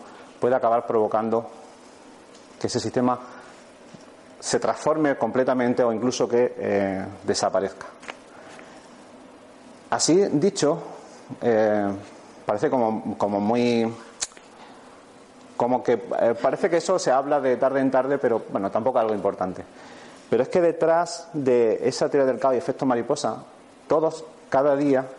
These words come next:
estamos sufriendo el efecto invernadero. La teoría del caos y el efecto mariposa está hablando del efecto invernadero. Ese efecto invernadero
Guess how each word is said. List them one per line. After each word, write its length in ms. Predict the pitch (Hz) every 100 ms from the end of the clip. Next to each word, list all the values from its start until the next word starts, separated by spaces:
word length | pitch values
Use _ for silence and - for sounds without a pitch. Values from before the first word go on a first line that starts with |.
| -
estamos 340 | 107 123 143
sufriendo 540 | 139 127 127 123 123 131 -
el 100 | -
efecto 280 | 104 131 -
invernadero. 420 | 107 95 98 151 - - - - - - - - - - - - - - -
La 80 | 101
teoría 180 | 101 123
del 140 | 175
caos 200 | 175 180 160
y 40 |
el 40 |
efecto 260 | 139 156 151
mariposa 420 | 139 113 123 117
está 140 | 117 131
hablando 240 | 135 135
del 100 | 110
efecto 260 | - 120 101
invernadero. 440 | 95 92 90 90 - - - - - - - - - -
Ese 200 | 117 185
efecto 260 | - 180
invernadero 600 | 170 147 131 123 170 139